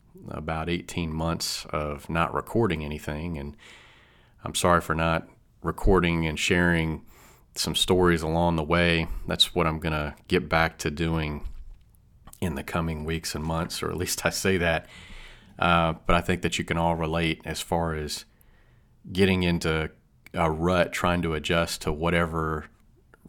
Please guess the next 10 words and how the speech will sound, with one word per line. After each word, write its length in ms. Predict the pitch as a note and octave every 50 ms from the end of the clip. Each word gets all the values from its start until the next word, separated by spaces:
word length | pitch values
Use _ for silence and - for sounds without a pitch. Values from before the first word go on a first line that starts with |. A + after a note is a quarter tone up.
| - -
routine 560 | D#2+ F2 F2+ F2 - - - F2 F2 E2 E2
life 360 | D#2+ D#2 E2 E2 E2+ D#2+ -
is 100 | D#2+ D2+
gonna 220 | - F2 D#2+ D#2+ D#2
be 320 | D2+ E2+ E2+ E2+ E2+ E2
in 100 | D#2+ D2+
this 180 | D#2+ E2 - -
day 240 | - E2+ E2 D#2+ D#2
and 120 | D#2 D#2
age. 420 | D#2 D#2+ D#2 D#2 D#2 D2+ - -